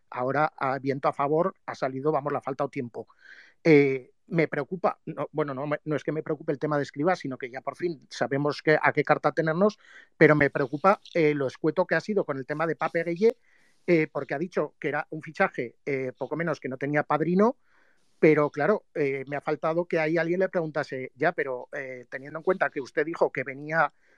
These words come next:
para un año más otro, el año que viene nos lo comemos con patatas, con Sabín Merino, Formán ellos dos la delantera", eh, ahí ha faltado alguien que repreguntara, pero bueno, entiendo que también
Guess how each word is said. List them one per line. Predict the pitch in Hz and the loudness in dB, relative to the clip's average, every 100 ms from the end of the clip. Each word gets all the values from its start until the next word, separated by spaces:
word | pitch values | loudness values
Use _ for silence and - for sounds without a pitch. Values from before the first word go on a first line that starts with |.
| _ | _
para | 147 147 | 4 6
un | 151 160 | 4 2
año | 160 160 | 0 -2
más | 160 - | 0 0
otro, | 175 196 220 - - | 0 2 2 0 -4
el | 151 | -2
año | 151 | -2
que | 156 160 | -2 -2
viene | 175 | -2
nos | 185 143 | -4 -2
lo | 147 | -4
comemos | - 147 175 - | -4 -4 -4 -4
con | 170 | -4
patatas, | 156 185 185 226 - | -4 -4 -2 -2 -2
con | 170 | -6
Sabín | 147 156 170 | -6 -6 -4
Merino, | 170 165 170 160 - _ _ | -6 -6 -4 -6 -8 _ _
Formán | - 165 156 165 | -2 0 2 2
ellos | 170 160 151 | 2 2 2
dos | 156 151 | 2 2
la | 160 | 2
delantera", | 156 151 147 196 240 269 _ _ _ _ | 2 0 0 2 2 0 _ _ _ _
eh, | 160 139 139 | 2 2 0
ahí | 135 143 | -2 -2
ha | 160 | 0
faltado | 156 156 175 | -2 0 0
alguien | 180 226 226 | 2 -2 -4
que | - 151 - | -6 -6 -6
repreguntara, | 147 135 143 143 139 127 214 185 | -8 -6 -4 -4 -4 -2 0 0
pero | 143 | -2
bueno, | 127 180 | -2 -2
entiendo | 131 139 139 | -4 -8 -8
que | 151 151 | -6 -8
también | 139 147 165 | -8 -12 -14